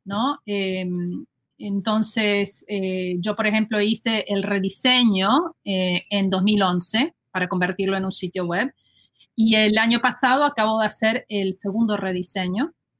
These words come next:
em, que tomó bastante más tiempo, fue mucho más complicado porque también había, yo tenía más de tres mil artículos que tenían que ser, ah, digamos, eh, traspasados.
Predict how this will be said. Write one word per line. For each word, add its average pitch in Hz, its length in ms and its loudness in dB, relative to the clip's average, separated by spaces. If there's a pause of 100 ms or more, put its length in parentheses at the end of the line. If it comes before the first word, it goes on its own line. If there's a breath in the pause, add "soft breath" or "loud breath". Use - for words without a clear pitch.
(400 soft breath)
em, 180 840 0
que 196 100 -4
tomó 196 220 2
bastante 240 1000 2
más 220 220 -2
tiempo, 208 360 -2
fue 202 100 -6
mucho 190 220 -6
más 190 180 -2
complicado 214 640 -2
porque 185 200 -10
también 196 360 -2
había, 202 360 0
yo 190 120 -6
tenía 196 200 -2
más 202 160 0
de 208 120 0
tres 190 240 -4
mil 202 180 0
artículos 220 640 0
que 220 80 -2
tenían 190 320 -2
que 180 120 -10
ser, 180 580 -2 (480)
ah, 180 520 4
digamos, 180 840 -2
eh, 180 380 -4
traspasados. 220 1000 0